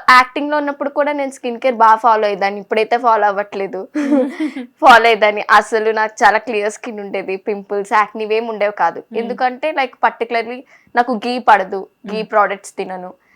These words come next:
Speaker 1: And, uh, ఫాస్ట్ ఫుడ్స్ తినేదాన్ని కాదు. పానీపూరి అస్సలు ముట్టుకునేదాన్ని కాదు.
Speaker 2: మ్మ్.
Speaker 1: So, నాకు ఫస్ట్ నుంచి యాక్టింగ్ లో ఉన్నప్పుడు కూడా ఫుడ్ కంట్రోల్ అనేది ఉంది.
Speaker 2: మ్మ్.
Speaker 1: So, నాకు అది already అలవాటు కాబట్టి, ఇప్పుడు డబ్బింగ్ లో కూడా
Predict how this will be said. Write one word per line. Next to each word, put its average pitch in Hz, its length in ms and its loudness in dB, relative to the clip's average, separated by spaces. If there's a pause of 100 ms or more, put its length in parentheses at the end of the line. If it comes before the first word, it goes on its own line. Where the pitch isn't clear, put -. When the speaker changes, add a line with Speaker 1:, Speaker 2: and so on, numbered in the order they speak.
(280)
Speaker 1:
And, 214 240 -2
uh, 190 260 2 (300)
ఫాస్ట్ 220 380 6
ఫుడ్స్ 240 260 -8
తినేదాన్ని 202 460 -2
కాదు. 185 400 0 (180)
పానీపూరి 226 580 4
అస్సలు 214 420 -2
ముట్టుకునేదాన్ని 202 720 -6
కాదు. 180 440 -4
Speaker 2:
మ్మ్. 226 360 -12 (280)
Speaker 1:
So, 339 320 6
నాకు 302 160 2
ఫస్ట్ - 300 4
నుంచి 302 200 -2
యాక్టింగ్ 269 340 2
లో 285 60 0
ఉన్నప్పుడు 269 320 -2
కూడా 302 200 2
ఫుడ్ 294 260 -6
కంట్రోల్ 254 440 2
అనేది 254 280 0
ఉంది. 226 360 -6 (180)
Speaker 2:
మ్మ్. 208 240 -14
Speaker 1:
So, 330 400 4
నాకు 285 220 2
అది 254 120 4
already 220 360 6
అలవాటు 247 420 4
కాబట్టి, 247 640 4
ఇప్పుడు 339 200 -2
డబ్బింగ్ 233 380 2
లో 262 80 -2
కూడా 269 340 -2